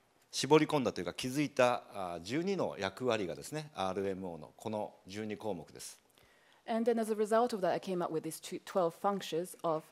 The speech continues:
Speaker 2: a regional management organi-, organization.
Speaker 1: 注意していただきたいのは、これを別立ての、別の組織がやっているのではなく、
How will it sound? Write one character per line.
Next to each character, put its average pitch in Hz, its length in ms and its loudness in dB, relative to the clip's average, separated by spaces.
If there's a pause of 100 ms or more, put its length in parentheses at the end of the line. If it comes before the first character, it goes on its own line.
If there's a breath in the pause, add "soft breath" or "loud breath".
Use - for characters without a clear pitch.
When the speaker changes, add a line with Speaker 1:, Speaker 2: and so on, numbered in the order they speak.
Speaker 2:
a 156 100 -6
regional 147 340 0
management 143 400 -2
organi-, 127 420 -6 (100)
organization. 127 720 -4 (280)
Speaker 1:
注 240 260 -2
意 190 40 0
し - 80 -6
て 117 180 2
い - 60 -4
た 131 100 -6
だ 127 120 0
き - 80 -10
た 131 160 0
い 107 40 -2
の 101 120 0
は、 90 120 2
こ - 160 0
れ 175 80 4
を 175 300 2 (420)
別 143 300 0
立 202 140 2
て 208 80 0
の、 196 220 2
別 160 240 2
の 202 100 0
組 208 140 2
織 - 160 -2
が 175 100 8
や 117 120 6
っ - 40 -2
て 139 140 0
い - 20 0
る 127 80 0
の 110 60 0
で 98 100 0
は 90 140 -2
な 92 120 -4
く、 104 300 -2